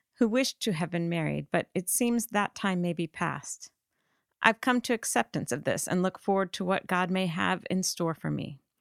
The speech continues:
for the rest of my life, even if it may lead to marriage. My question is, my heart has always gone out to foster children, and I have this intense desire to give them a loving home.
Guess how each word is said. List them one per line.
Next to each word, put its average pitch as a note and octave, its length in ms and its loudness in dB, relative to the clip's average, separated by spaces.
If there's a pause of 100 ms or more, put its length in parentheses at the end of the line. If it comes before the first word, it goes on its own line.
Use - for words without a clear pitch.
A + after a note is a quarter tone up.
(160)
for G3 100 -2
the E3+ 80 0
rest D#3+ 260 -4
of D3 80 -8
my D#3 160 0
life, D#3+ 400 -2 (640)
even D#3 260 2
if D#3+ 140 -2
it A3+ 100 -2
may B3+ 180 2
lead D3+ 360 -2
to - 100 -4
marriage. - 520 -6 (640)
My D#3 100 -4
question - 600 -4
is, - 320 -4
my G#3+ 160 0
heart A#3+ 400 2
has G#3+ 220 0
always A#3 340 2
gone G3+ 260 0
out F#3+ 200 -4
to G#3 80 -2
foster - 500 -4
children, D#3 600 -4
and F#3 100 -2
I F3+ 40 0
have F3 160 0
this G3 160 0
intense G#3+ 460 0
desire F#3 460 2
to F#3 120 -6
give F#3 180 -2
them F#3 140 0
a F#3+ 80 0
loving F#3 320 0
home. F3 440 -2